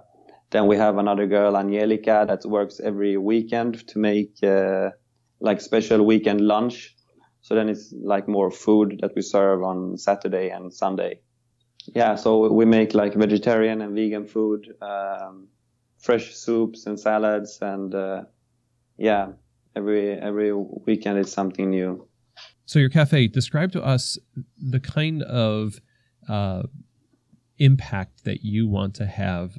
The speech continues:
Speaker 2: on your community and the industry. Ideally, you mentioned, you know, create harmony in the world, and that really resonates with you and what you're doing at Alchemisten. Uh, how would you describe the ultimate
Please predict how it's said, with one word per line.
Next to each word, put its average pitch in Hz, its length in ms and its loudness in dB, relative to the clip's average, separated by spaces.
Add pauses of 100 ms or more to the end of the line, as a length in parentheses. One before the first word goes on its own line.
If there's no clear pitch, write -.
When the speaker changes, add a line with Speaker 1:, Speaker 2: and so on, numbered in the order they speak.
Speaker 2:
on 107 420 -2 (120)
your 107 460 -2
community 98 1200 -2
and 90 400 -4 (100)
the 104 120 -4
industry. - 720 -6
Ideally, 120 640 2 (460)
you 123 120 0
mentioned, 120 580 2
you 113 80 -4
know, 95 100 -4
create 107 300 0
harmony 110 480 2
in 92 100 0
the 92 80 -2
world, 101 460 0
and 92 100 -2
that - 140 -6
really 110 220 0
resonates 101 540 -2
with 95 200 -4
you 101 180 0
and 98 140 -2
what 98 160 -2
you're 92 100 -2 (180)
doing 101 280 2
at 87 100 -4
Alchemisten. 95 720 -4 (560)
Uh, - 80 -4
how 151 160 0
would 156 160 2
you 139 80 4
describe 104 720 0
the 101 260 -2 (220)
ultimate 117 480 0